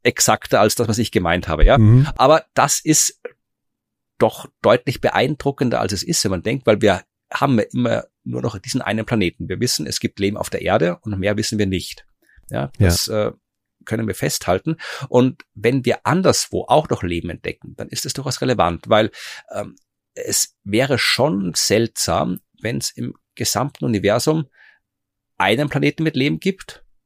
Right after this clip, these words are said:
Speaker 1: und einen zweiten und dann gar nichts mehr. Ja, es ist nicht, es kann durchaus sein, dass es nur einen Planeten gibt. Das ist deutlich wahrscheinlicher als die andere Möglichkeit. Es kann sein, dass die Entstehung von Leben so enorm kompliziert ist und so enorm komplex ist,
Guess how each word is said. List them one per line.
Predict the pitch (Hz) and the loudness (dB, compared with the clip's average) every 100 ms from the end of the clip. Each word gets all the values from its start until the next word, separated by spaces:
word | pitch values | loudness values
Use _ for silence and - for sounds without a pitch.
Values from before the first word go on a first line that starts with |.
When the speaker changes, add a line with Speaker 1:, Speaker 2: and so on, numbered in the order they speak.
| _ _ - | _ _ -10
Speaker 1:
und | 123 | -6
einen | 113 101 | -4 -4
zweiten | - - 107 - 175 165 _ _ _ _ | -2 2 2 0 -4 -6 _ _ _ _
und | 104 113 | -6 -2
dann | 107 | 0
gar | 78 80 | 0 0
nichts | 80 - | -2 -6
mehr. | 76 - _ _ - - | -8 -10 _ _ -20 -6
Ja, | - - | -4 -4
es | - 113 | -2 0
ist | 156 - | 2 0
nicht, | 131 202 - | 2 0 0
es | 143 | -4
kann | - 160 | 0 0
durchaus | 175 170 - | 2 2 2
sein, | 117 156 156 | 2 0 0
dass | - | 0
es | 147 - - _ - | 2 0 -2 _ -6
nur | 143 160 | -2 2
einen | 160 131 | 2 2
Planeten | 87 82 - | 0 -4 -6
gibt. | - - - | -14 -12 -6
Das | 123 | -6
ist | 123 - _ - - | -6 -10 _ -20 0
deutlich | 117 - - | 0 0 -4
wahrscheinlicher | 135 - 156 113 90 123 - | -2 0 0 0 2 0 2
als | 107 - | 0 -2
die | - | -4
andere | - 78 98 | -2 -2 -2
Möglichkeit. | 90 - - - - - - | -2 -4 -6 -10 -10 -14 -8
Es | - | -6
kann | - 131 | 0 0
sein, | 127 131 | 2 0
dass | 143 - | 0 -4
die | - 117 | -4 -4
Entstehung | - - 120 151 | -4 -2 -2 -2
von | 123 90 | -4 -2
Leben | 101 156 | -2 -2
so | 143 - 127 - | -2 -2 -4 -6
enorm | 101 90 87 110 180 160 | -6 -4 -2 -2 -2 -6
kompliziert | - 101 - 90 - 156 165 | -4 -4 -4 -8 -6 -2 0
ist | 90 | -2
und | 104 - | -4 -2
so | 107 | -2
enorm | 92 98 139 - | 0 0 -2 -2
komplex | 98 - - 156 - | -6 -4 -6 -6 -4
ist, | 147 - | -4 -6